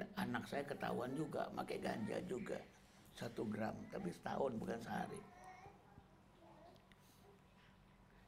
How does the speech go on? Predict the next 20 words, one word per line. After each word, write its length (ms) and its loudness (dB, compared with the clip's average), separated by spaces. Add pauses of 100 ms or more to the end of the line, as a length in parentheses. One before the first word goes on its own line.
(140)
Itu 160 2
kan 160 6
artis-, 340 2 (140)
artinya 640 6
anak 340 2
saya 400 4 (800)
tiga 380 8
ratus 420 4
enam 320 2
puluh 220 4
lima 340 2
kali 400 6
lebih 320 8
hebat 460 4
daripada 420 4
anak-anak 400 2
pada 160 0
zamannya. 480 -2 (1800)
Saya 160 10
memang 320 8